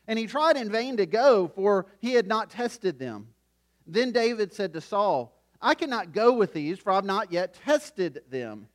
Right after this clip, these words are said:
So David put them off, and he took his staff in his hand, and he chose five smooth stones from the brook,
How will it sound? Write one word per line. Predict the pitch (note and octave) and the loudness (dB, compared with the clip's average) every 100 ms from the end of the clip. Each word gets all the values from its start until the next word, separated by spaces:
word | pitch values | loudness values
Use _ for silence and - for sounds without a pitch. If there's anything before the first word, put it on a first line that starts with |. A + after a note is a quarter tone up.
| _ _ _ _ _ | _ _ _ _ _
So | - | -4
David | G3 A3+ C4+ G#3 | 0 0 -2 -4
put | F#3+ F#3 | -4 -2
them | G3 | -2
off, | A#3 B3 C3+ - _ _ _ _ _ - | 0 0 0 -6 _ _ _ _ _ -8
and | F#3+ | -4
he | G3 | -4
took | - B3+ C#4+ | -4 -6 -4
his | - G#3+ G3+ | -2 -2 -2
staff | - - A#3 A3+ A3+ A#3+ A#3+ | -8 -8 -4 -2 -2 -2 -6
in | A3+ | -10
his | A3 A3+ | -10 -10
hand, | F#3+ C#3+ C#3+ D3+ | -8 -8 -8 -6
and | E3+ | -6
he | F3+ | -8
chose | F3 G#3+ A3 G#3 - _ _ | -6 -2 0 0 -4 _ _
five | - C4 D#4 D#4 | -4 0 2 2
smooth | - A#3+ B3 C4+ A#3+ | -4 -10 -8 -8 -12
stones | - - A3 G#3+ F#3+ E3 D3 | -18 -4 -2 0 -2 -6 -10
from | G3 | -8
the | F#3+ | -8
brook, | D#3+ F#3 E3+ - _ | -6 -2 -2 -4 _